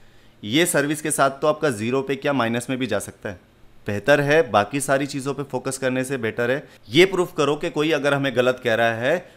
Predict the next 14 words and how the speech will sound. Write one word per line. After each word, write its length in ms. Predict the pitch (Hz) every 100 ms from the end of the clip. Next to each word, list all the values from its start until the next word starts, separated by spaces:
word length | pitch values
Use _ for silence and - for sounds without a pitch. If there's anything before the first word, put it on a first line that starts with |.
| _ -
तो 60 |
हम 260 | 135 139 156
उसे 200 | 139 151
ये 120 | 151
प्रूफ 280 | 156 135 135
करें 220 | 127 127 143
कि 100 | 147
बेटा 260 | 131 151 151 104
गलत 240 | 120 131 104
हम 120 | 117
नहीं, 220 | 131 151
गलत 300 | 127 139 139
तू 160 | - 147
है। 100 | 110